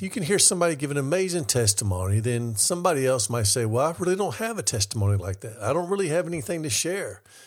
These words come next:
My testimony isn't like that. I don't have a testimony to share." Well, actually, yes, you do, and you need to use it.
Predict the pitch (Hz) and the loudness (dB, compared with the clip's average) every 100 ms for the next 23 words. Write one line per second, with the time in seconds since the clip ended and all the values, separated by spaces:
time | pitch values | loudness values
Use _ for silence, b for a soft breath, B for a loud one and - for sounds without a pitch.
0 | B B B B 135 - 147 - 160 160 | B B B B -4 0 -2 0 0 0
1 | 156 147 147 151 123 117 123 139 104 - | 0 -2 -4 -4 -2 -2 0 -2 -6 -2
2 | 139 135 139 - 135 101 127 117 117 104 | 0 2 0 -2 -2 0 0 0 0 0
3 | - 113 92 - - _ B B B B | 0 -2 -4 -8 -18 _ B B B B
4 | - 135 165 240 196 190 165 - 190 156 | 2 4 4 2 2 4 4 0 -4 -2
5 | 180 196 147 127 127 127 151 143 175 180 | 0 0 0 -2 0 -2 -2 -2 0 0
6 | 127 107 123 127 165 107 - - | -2 -2 0 0 -2 -4 -4 -10